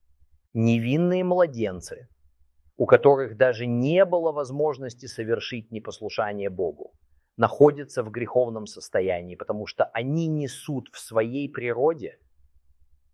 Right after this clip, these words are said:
результаты грехопадения наших общих земных предков Адама и Евы. Именно в этом смысле пересекаются грех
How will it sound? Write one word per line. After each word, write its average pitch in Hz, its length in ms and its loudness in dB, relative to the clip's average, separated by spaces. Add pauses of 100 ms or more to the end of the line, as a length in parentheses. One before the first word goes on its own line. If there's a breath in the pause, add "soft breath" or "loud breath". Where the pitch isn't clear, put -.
(120)
результаты 120 880 4 (220)
грехопадения 113 1120 -2
наших 95 520 -12
общих - 580 -2 (100)
земных 95 560 -8
предков - 460 -10 (340)
Адама 92 440 2
и 104 160 -14
Евы. 87 320 -10 (220 loud breath)
Именно 131 360 2
в 131 80 6
этом 170 260 6
смысле 147 400 -8
пересекаются 127 800 0
грех 123 400 -4